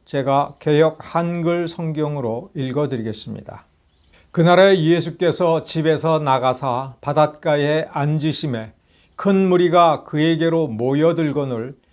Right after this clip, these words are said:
예수께서 배에 올라가 앉으시고 온 무리는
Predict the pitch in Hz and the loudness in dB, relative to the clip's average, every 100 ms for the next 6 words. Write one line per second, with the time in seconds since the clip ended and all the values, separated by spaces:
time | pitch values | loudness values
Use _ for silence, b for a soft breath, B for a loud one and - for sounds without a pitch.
0 | _ - 120 156 170 165 170 156 180 175 | _ -8 0 2 2 -2 -2 0 0 0
1 | 147 151 160 165 156 147 139 135 143 - | 0 0 2 0 0 -2 -2 0 0 0
2 | 143 139 143 135 131 123 110 135 _ 165 | -4 -4 -6 -8 -6 -6 -6 -10 _ 2
3 | 156 170 175 175 165 165 160 156 165 | 4 4 2 -2 -2 0 -2 -4 -8